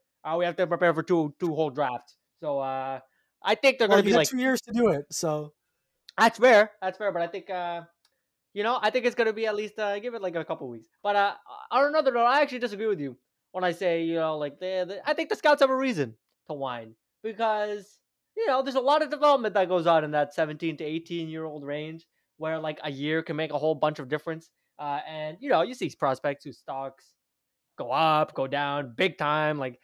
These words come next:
Speaker 1: people we've never heard of before until this year, and all of a sudden they're, like, a first-round caliber prospect. So,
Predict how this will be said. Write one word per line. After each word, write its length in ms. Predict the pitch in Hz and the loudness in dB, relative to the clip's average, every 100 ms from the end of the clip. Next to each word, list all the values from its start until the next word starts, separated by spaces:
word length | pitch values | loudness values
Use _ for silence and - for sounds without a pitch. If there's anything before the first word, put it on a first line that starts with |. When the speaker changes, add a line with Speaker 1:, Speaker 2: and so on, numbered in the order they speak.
| _ | _
Speaker 1:
people 160 | 190 175 | -4 0
we've 120 | 170 | 0
never 200 | 160 143 | 2 2
heard 200 | 151 165 | 4 4
of 60 | 156 | 4
before 360 | 151 165 156 | 2 4 6
until 200 | 151 151 | 4 2
this 180 | 147 151 | -2 -2
year, 260 | 151 147 143 | -2 0 0
and 120 | 135 | 0
all 80 | 139 | -2
of 60 | |
a 40 | 131 | 0
sudden 200 | 143 139 | -2 -2
they're, 100 | 131 | -2
like, 220 | 127 - _ - | -4 -8 _ -8
a 60 | |
first-round 460 | 151 160 - 143 135 | 0 0 2 -2 0
caliber 300 | 147 135 127 | 0 -2 -2
prospect. 480 | 135 127 - 127 123 _ _ | -8 -10 -10 -14 -14 _ _
So, 400 | 247 247 247 240 | -6 -4 -4 -6